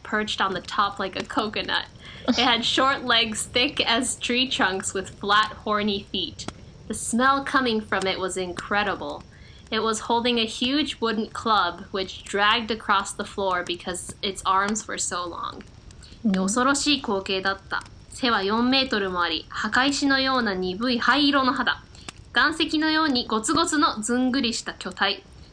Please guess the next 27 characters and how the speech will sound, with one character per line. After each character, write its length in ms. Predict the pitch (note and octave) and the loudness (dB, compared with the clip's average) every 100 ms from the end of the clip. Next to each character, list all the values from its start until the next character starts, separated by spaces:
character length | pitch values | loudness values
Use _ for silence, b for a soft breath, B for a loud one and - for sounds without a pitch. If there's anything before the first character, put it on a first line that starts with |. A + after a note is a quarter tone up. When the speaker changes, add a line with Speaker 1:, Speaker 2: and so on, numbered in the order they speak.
| B - | B -8
Speaker 1:
「剥 200 | - C#4 | 0 2
げ 100 | C4+ | 4
た 160 | A3+ | 4
頭 320 | F#3+ A3 G#3 F3 | 2 2 2 2
は 100 | E3 | 0
小 180 | - G#3+ | -2 -2
さ 140 | G#3+ | -2
く、 180 | A#3+ - - | -4 -6 -8
コ 160 | - C#4+ | -2 2
コ 120 | D4+ | 4
ナ 140 | B3+ | 4
ッ 20 | C4+ | 2
ツ 140 | - | 0
が 100 | A3+ | 0
ち 100 | C#4 | 0
ょ 60 | A#3 | 0
こ 140 | C4+ | 2
ん 120 | D4 | 2
と 120 | C#4 G#3+ | 2 0
乗 140 | F#3+ | -2
っ 40 | |
て 120 | F#3 A3 | -4 -2
い 100 | F#3+ | 0
る 80 | |
よ 160 | F#3+ F#3 | 0 -2
う 40 | |
だ。 120 | D#3+ | -4